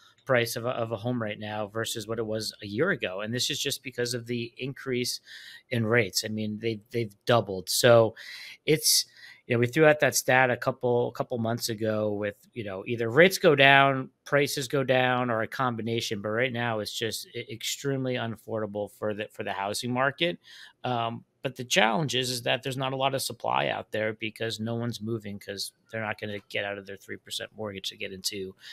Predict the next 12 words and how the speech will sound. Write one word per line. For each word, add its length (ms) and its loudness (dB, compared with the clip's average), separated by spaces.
a 80 -8
seven 320 2
and 80 0
a 40 0
half 380 2
or 260 -4
or, 100 -6
or 80 -2
eight 180 -4
percent 360 -6
mortgage. 360 -8
So 320 12